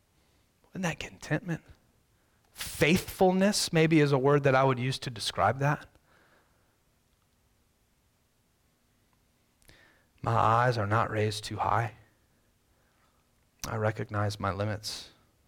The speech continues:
I don't occupy myself with things that are too great and too marvelous for me. God, I, I don't try to control the things I know I can't control.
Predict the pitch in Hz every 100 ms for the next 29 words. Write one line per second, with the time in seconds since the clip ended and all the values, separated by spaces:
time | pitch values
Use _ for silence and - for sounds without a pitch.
0 | _ _ _ _ _ _ - - _ _
1 | _ - 113 101 101 107 101 101 98 95
2 | - 95 95 - 101 - 101 101 98 101
3 | - 110 104 98 101 - - 98 92 95
4 | 98 - - - 104 101 - _ 120 110
5 | 113 131 - - 120 131 - - 117 117
6 | 113 - 101 - 107 104 107 101 107 101
7 | 98 98 95 101 95 - 101 - - -
8 | - - -